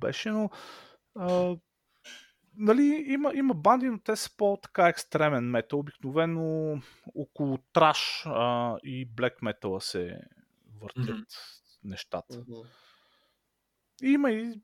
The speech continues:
Speaker 1: по-така традиционен хеви метал банди, но те са, нали, банди, които са известни в повечето случаи само на хора, които живо се интересуват, нали, от този тип музика.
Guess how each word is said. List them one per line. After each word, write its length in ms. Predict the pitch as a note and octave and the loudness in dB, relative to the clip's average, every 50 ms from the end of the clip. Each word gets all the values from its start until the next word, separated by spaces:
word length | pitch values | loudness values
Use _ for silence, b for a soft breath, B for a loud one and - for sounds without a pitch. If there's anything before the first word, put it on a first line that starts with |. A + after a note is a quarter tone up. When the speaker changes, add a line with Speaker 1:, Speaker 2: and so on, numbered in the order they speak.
| _ _ | _ _
Speaker 1:
по-така 400 | - G#3+ G#3 - - _ - D#3+ | 0 0 0 0 -4 _ 0 0
традиционен 840 | - - - D3 C3+ B2+ B2 B2 - - - D#3+ C#3+ C#3 B2+ A2 A2+ | 0 -2 -6 -8 -6 -6 -6 -10 -12 -6 -2 0 0 0 0 -2 -4
хеви 320 | - - - A#2 G2 G#2 G#2 | -6 -6 -4 -4 -2 -2 -4
метал 500 | G2+ G#2 G2 - _ - D#2+ F#2 F#2+ - b b b - | -4 -6 -8 -8 _ -8 -8 -8 -10 -14 b b b -16
банди, 340 | B2 C3 C#3+ F#3 G3 G3+ G3+ | -12 -10 -8 -8 -8 -8 -8
но 140 | F#3+ F#3 - _ | -10 -10 -12 _
те 140 | - F3+ | -10 -8
са, 220 | E3+ - - - E3 | -8 -8 -10 -10 -10
нали, 800 | D3+ D3+ D#3 E3 E3 E3 D#3+ D#3+ D#3 D3+ D3+ D3 D3 D3+ D3+ D3+ - _ _ - - - - _ _ _ _ _ _ _ _ _ _ _ _ _ _ _ _ _ _ _ | -10 -8 -6 -4 -4 -4 -4 -6 -6 -8 -10 -10 -12 -12 -14 -16 -20 _ _ -20 -20 -20 -20 _ _ _ _ _ _ _ _ _ _ _ _ _ _ _ _ _ _ _
банди, 440 | D#3+ - C3 C3+ C#3+ D3 D3+ C3+ B2+ | -20 -4 2 2 4 4 2 -2 -8
които 360 | - _ C#3+ C3+ - - - - | -10 _ -10 -10 -10 -12 -14 -12
са 360 | - - C#3 C3+ C3+ C3+ C3 C3 | -6 -4 -2 -2 -2 -2 -2 -4
известни 720 | C3 B2+ C3 B2+ C#3+ C3+ - - D3 C#3 C#3 C#3 C3 C3 | -6 -8 -4 -2 0 0 0 -2 -6 -8 -8 -8 -8 -10
в 120 | C3 - - | -12 -14 -12
повечето 360 | _ C3+ B2+ - - - _ - | _ -8 -8 -8 -12 -18 _ -20
случаи 260 | - C#3 - - - | -20 -20 -20 -18 -12
само 220 | - - C#3+ C#3 | -6 -4 -4 -4
на 80 | B2+ A#2 | -4 -6
хора, 200 | - - C3 A#2+ - | -6 -6 -6 -6 -8
които 240 | _ - - _ _ - | _ -20 -20 _ _ -14
живо 180 | A#2 C3 C3 A#2+ | -10 -8 -8 -8
се 160 | - - A#2 | -6 -8 -8
интересуват, 520 | G#2+ - - G2+ F#2+ - - - F#2+ F#2 - - | -8 -8 -8 -10 -10 -10 -10 -12 -12 -14 -12 -16
нали, 120 | G2 F#2+ | -18 -18
от 100 | F#2+ - | -18 -16
този 180 | - F#2+ F2+ - | -16 -18 -18 -18
тип 120 | - - - | -20 -18 -16
музика. 320 | F2 F2+ F#2+ - - _ | -16 -16 -16 -18 -20 _